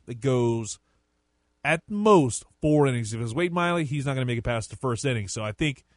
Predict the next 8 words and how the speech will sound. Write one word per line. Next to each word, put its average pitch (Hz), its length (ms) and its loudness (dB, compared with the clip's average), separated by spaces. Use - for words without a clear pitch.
Urquidy's 170 480 2
gonna 139 360 -2
keep 170 200 -2
control 156 360 0
of 143 40 2
this 143 140 0
game 139 400 -2
and, 120 400 -6